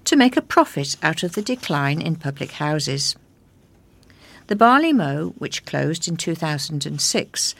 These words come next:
after severe flood damage, has now lost its traditional white paint, which has made way for a striking matte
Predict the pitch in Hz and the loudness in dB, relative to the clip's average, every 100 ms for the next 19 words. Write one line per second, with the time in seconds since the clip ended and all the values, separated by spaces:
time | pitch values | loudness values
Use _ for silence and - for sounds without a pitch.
0 | - - 165 170 160 - 170 160 175 156 | -16 -6 -6 -4 -4 -4 -4 0 2 2
1 | 147 - - 240 262 - 131 139 190 - | 0 -6 0 0 2 -2 -2 -2 -4 -6
2 | - - - - - 359 - 269 269 262 | -12 -20 -20 -20 -2 0 4 6 8 8
3 | 208 151 - - 139 - - - 170 180 | 6 4 0 -4 -4 -6 -4 -4 0 0
4 | - 214 214 185 170 196 - - 143 143 | 0 0 0 2 0 0 -4 -2 -4 -2
5 | - - - - - - - 254 - 320 | -6 -8 -14 -20 -20 -20 -4 -2 0 2
6 | 277 285 254 180 156 170 - 165 160 - | 4 4 4 4 4 2 0 0 0 -2
7 | - 202 220 226 220 208 190 190 240 - | -2 2 2 2 0 0 2 2 2 0
8 | - | -2